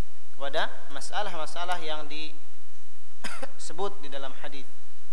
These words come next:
Itu tiga masalah di sini kemarin, masalah akal. Yang dilihat dari kemanfaatannya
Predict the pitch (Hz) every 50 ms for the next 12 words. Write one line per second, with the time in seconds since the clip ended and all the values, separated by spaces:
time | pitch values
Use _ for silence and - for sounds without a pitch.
0 | - - - - - - - - 147 143 151 147 - 151 151 151 165 185 180 -
1 | 151 151 156 143 147 - - - 156 151 151 143 147 143 143 151 170 180 - -
2 | 139 131 - 143 139 139 - 156 160 - - 160 175 - - - - - - -
3 | - - - - - - - - - - - - - - - - - - - -
4 | - - - - - - - - - - - - - - - - - - - -
5 | - - - - - - - - - - - - - - - - - - - -
6 | - - - - - - - - - - - - - - - - 139 143 143 147
7 | 156 180 185 180 170 160 156 151 - 151 151 151 151 143 160 143 147 143 - 147
8 | 143 143 143 151 175